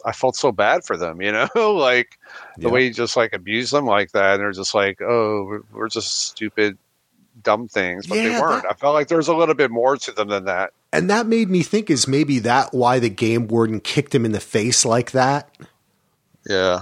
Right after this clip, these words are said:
Speaker 2: And treated
Speaker 1: Yes.
Speaker 2: him like that? Because they have been, they have really concentrated on showing us Phillips and Crookshank's face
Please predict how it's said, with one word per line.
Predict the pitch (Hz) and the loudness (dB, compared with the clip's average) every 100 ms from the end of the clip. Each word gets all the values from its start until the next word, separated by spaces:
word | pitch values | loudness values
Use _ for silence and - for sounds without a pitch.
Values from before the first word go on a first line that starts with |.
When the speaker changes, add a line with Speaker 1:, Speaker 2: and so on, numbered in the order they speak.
| - | 0
Speaker 2:
And | 127 113 | 0 2
treated | - 117 110 | 2 2 2
Speaker 1:
Yes. | 147 123 | 2 2
Speaker 2:
him | 160 160 | 0 2
like | 156 151 | 2 2
that? | 160 160 | 0 2
Because | 135 127 123 | 0 0 0
they | - 147 | 2 0
have | 135 147 104 | 0 -2 -2
been, | 160 190 220 214 _ _ | 0 0 0 -4 _ _
they | 117 123 | -2 0
have | 131 117 | 0 -2
really | 107 127 170 202 | -2 2 2 0
concentrated | 196 - 160 156 147 139 - 131 120 110 - | -4 -2 0 2 2 0 0 2 4 2 2
on | 113 107 | 0 2
showing | - - - 151 180 190 185 | 2 2 4 4 4 0 0
us | 131 110 92 - - - - - - | 2 2 2 0 0 -2 -12 -20 -20
Phillips | - 143 135 151 151 - | -4 0 2 2 0 -2
and | 113 104 | -2 -4
Crookshank's | - 135 127 - 131 113 - | 0 0 2 2 2 2 -2
face | - - 147 95 - | -4 -2 -2 0 -2